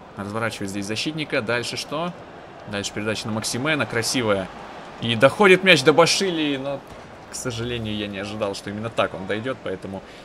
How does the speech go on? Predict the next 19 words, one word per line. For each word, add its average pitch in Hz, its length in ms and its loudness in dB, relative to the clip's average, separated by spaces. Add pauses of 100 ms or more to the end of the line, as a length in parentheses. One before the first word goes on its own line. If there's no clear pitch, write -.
поторопился 135 540 4
с - 100 -4
ударом. 92 360 -2 (1800)
И - 20 -10
снова 117 320 -2
Систо. 107 640 4 (760)
И 104 60 -6
снова 139 280 0
разворачивается. 147 840 4
И 113 80 0
простреливает 180 880 8
на 135 80 0
Максимена. 110 1080 2 (1600)
Не 117 220 -2
хватило 123 840 0
тому 120 360 -4 (1000)
скорости, 113 600 2
несмотря 107 440 -4
на 104 180 -4